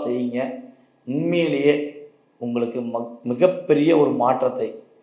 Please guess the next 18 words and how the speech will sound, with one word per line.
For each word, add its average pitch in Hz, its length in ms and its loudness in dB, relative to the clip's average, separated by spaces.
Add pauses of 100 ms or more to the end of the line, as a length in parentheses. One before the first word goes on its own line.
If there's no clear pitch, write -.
(320)
நல்ல 151 340 -2
ஒரு 156 140 4
முன்னேற்றத்தை 127 520 -2
சனி 117 200 -6
பகவான் 120 380 -4
கொடுப்பாருங்கிறது 123 680 0 (500)
நான் 113 180 -2
உங்களுக்கு 113 640 -8
தாழ்மையுடன் 127 640 -2
கூறிக்கொள்கிறேன். 117 840 -6 (500)
மேலும் 147 680 0 (500)
உங்களுடைய 151 480 0
சுய 165 320 2
ஜாதகம் 143 400 6
சம்பந்தப்பட்ட 131 540 0
விஷயங்கள் 135 560 -2
தெரிஞ்சுக்கணும்னு 127 600 -2
ஆசைப்பட்டீங்கன்னா, 113 600 -6